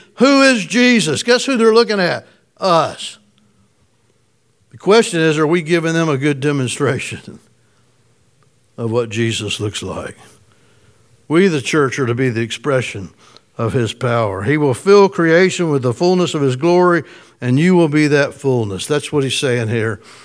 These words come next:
about the body of Christ. So we see that, that this power that's,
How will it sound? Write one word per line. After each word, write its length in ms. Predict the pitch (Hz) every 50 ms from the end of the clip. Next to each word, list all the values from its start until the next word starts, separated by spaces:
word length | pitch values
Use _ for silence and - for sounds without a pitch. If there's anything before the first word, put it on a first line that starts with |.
| - - _ _ - 127
about 420 | 110 127 131 135 127 123 - -
the 80 | 104 107
body 380 | 98 123 240 240 143 127 127
of 120 | 123 110 -
Christ. 440 | - - 135 120 117 117 107 -
So 80 | - 135
we 100 | 131 131
see 380 | 120 - - 226 214 185 - - - - - _ _ -
that, 300 | 147 139 123 - - -
that 200 | 135 139 - 147
this 180 | 151 127 - - _ -
power 680 | - - - 180 196 220 226 214 196 170 151 143 131 113 - - _ _ _ -
that's, 240 | 139 120 - 113